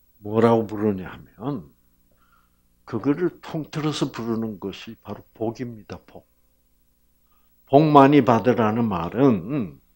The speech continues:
절대로 돈 많이 벌으란 말 아닙니다. 아시겠죠?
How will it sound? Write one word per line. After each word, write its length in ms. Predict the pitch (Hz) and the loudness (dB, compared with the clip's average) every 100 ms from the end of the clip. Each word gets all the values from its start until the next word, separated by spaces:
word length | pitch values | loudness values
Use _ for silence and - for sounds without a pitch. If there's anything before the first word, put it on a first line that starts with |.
| _ _ _ _ | _ _ _ _
절대로 720 | - 131 143 147 156 143 135 | 4 6 6 6 6 6 4
돈 240 | 123 120 131 | 6 6 6
많이 360 | 131 135 139 | 6 6 8
벌으란 520 | 131 131 131 120 120 | 8 8 8 8 6
말 200 | 107 107 | 2 0
아닙니다. 760 | 95 90 104 107 110 - - - _ _ _ _ _ _ _ _ _ _ _ _ | -2 -6 -8 -14 -12 -12 -12 -16 _ _ _ _ _ _ _ _ _ _ _ _
아시겠죠? 360 | 87 - 85 | -20 -20 -20